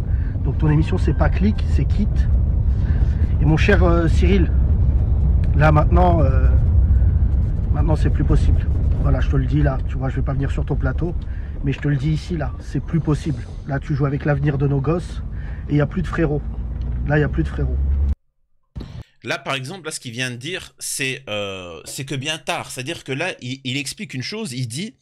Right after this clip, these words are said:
Speaker 2: euh, parce que c'est un M de France, lui aussi, hein, Bellatar. Euh, il dit, là, tu joues avec l'avenir de nos gosses. C'est-à-dire qu'ils viennent de se rendre compte qu'en face, il y a des gens qui s'en fichent d'eux,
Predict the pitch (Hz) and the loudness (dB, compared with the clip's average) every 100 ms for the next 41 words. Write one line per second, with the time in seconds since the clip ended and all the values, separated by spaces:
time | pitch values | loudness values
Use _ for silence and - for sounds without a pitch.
0 | - - - _ 123 117 113 107 101 98 | -20 -20 -20 _ -6 -6 -6 -6 -8 -8
1 | 110 - - 143 139 151 147 143 156 160 | -10 -8 -6 -6 -6 -6 -6 -8 -8 -10
2 | 135 110 104 107 107 101 90 90 87 - | -12 -10 -12 -10 -12 -10 -12 -12 -16 -16
3 | - - - - 113 110 107 110 110 104 | -20 -20 -20 -10 -6 -6 -8 -12 -12 -14
4 | 104 101 - 123 120 180 175 143 123 - | -16 -18 -16 -12 -10 -8 -6 -6 -8 -8
5 | 131 170 139 135 135 151 143 120 123 123 | -4 -4 -6 -6 -6 -4 -6 -6 -6 -4
6 | 117 98 - - - _ - - - - | -4 -8 -8 -14 -18 _ -20 -20 -12 -8
7 | 302 339 196 185 285 254 202 - 185 196 | -6 -8 -8 -6 -6 -6 -8 -6 -8 -6
8 | 294 - 196 - 170 175 - - - _ | -8 -6 -10 -8 -10 -10 -10 -18 -20 _
9 | _ - - - - - 240 240 - 190 | _ -20 -20 -20 -18 -6 -6 -4 -6 -6
10 | 240 - 139 170 170 170 127 151 196 - | -6 -6 -6 -6 -6 -4 -4 -6 -8 -14
11 | _ - _ - _ _ _ _ _ - | _ -20 _ -20 _ _ _ _ _ -12
12 | 139 123 - 143 135 - 196 135 139 | -8 -6 -6 -6 -8 -8 -8 -4 -6